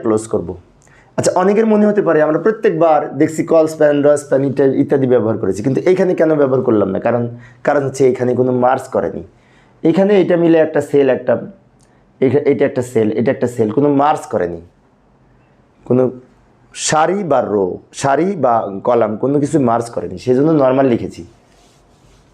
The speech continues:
তো আমাদের এই পর্যন্ত লেখা শেষ। এইবার টেবিল ক্লোজ করব, বডি ক্লোজ করব, এইচটিএমএল ক্লোজ করব, সবগুলো ক্লোজ করে দিব। এইভাবে আমরা এইচটিএমএল ট্যাগ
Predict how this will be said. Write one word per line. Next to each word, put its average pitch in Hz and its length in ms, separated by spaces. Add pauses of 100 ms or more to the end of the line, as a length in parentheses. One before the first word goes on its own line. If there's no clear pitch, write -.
(2250)
তো - 60 (100)
আমাদের 175 240 (180)
এই 175 100
পর্যন্ত 180 260 (120)
লেখা 151 260
শেষ। 107 160 (1200)
এইবার 180 200 (120)
টেবিল 175 280 (100)
ক্লোজ 202 200 (120)
করব, 196 220 (500)
বডি 165 300
ক্লোজ 196 200 (100)
করব, 190 200 (340)
এইচটিএমএল 165 440
ক্লোজ 127 260
করব, 95 160 (1300)
সবগুলো 139 380
ক্লোজ 127 280
করে 101 200
দিব। 87 120 (1500)
এইভাবে 165 380
আমরা 143 200 (200)
এইচটিএমএল 127 420
ট্যাগ 120 140